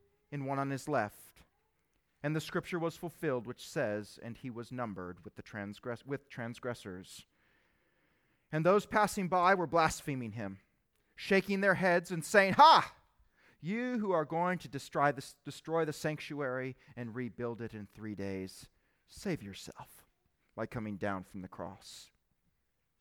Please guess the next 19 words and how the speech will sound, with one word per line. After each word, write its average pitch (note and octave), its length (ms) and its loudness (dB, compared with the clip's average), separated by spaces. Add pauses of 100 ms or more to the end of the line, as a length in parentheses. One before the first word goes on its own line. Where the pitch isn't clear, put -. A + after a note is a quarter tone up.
(180)
In D#3+ 100 0
the E3 60 -4
same F#3+ 360 0
way, F3 360 2 (320)
mocking F#3 440 6
him G3 200 0
to F#3 120 -4
one F3 160 0
another, E3 280 2
the D#3+ 120 -6
chief - 400 -6
priests G#3 500 -4
also, D#3 560 2 (340)
along F#3+ 380 6
with G#3 120 0
the F#3 80 -4
scribes, D#3 540 4
were D#3 120 -4
saying, C3+ 640 -2